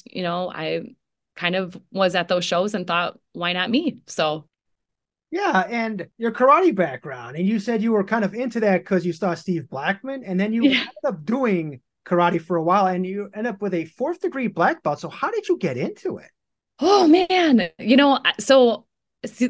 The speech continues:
Speaker 1: yes, Steve Blackman, huge, hugely influenced my life just because of that martial arts inspiration. So saw that. My mom got me signed up for karate lessons,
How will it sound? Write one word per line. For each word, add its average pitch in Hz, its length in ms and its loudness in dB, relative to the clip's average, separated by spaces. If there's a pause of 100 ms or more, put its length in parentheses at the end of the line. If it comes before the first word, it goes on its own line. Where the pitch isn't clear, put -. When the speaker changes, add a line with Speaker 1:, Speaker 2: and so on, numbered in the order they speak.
Speaker 1:
yes, 214 300 2
Steve 277 280 4
Blackman, 269 400 4
huge, 320 500 6 (220)
hugely 277 600 2
influenced 214 640 -6
my 190 180 4
life 185 380 0 (120)
just 214 240 -2
because 208 360 -2
of 190 100 -6
that 170 160 2
martial 175 280 -2
arts 165 180 -4
inspiration. 170 800 -2 (220)
So 180 380 2
saw 262 320 2
that. 269 280 2
My 202 140 -4
mom 220 260 2
got 226 160 -4
me 214 100 -2
signed 220 240 -4
up 208 120 -4
for 214 140 -8
karate 269 360 2
lessons, 254 640 2